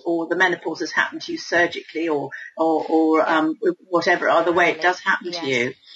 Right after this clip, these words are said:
Speaker 2: Mm.
Speaker 1: you know, that plummet, it, it affects every single part of you, and of course it
Speaker 2: Yes.
Speaker 1: affects your brain. I mean, you know, and I think that these things aren't spoken about,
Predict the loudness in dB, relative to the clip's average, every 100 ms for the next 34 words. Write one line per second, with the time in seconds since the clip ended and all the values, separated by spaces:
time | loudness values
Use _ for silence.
0 | -16 -16 -14 2 4 6 4 2 -2 2
1 | 4 2 0 -4 -2 -2 0 -2 -2 -2
2 | -2 -2 -8 -6 -6 -6 -4 2 4 2
3 | -2 0 2 2 0 -4 -4 -4 -2 -6
4 | -2 -2 -2 -6 -4 0 0 0 -6 -4
5 | -2 -2 -2 -2 -4 -2 2 4 4 4
6 | 2 2 0 0 -2 0 0 0 0 -2
7 | 0 2 0 0 0 0 0 0 2 0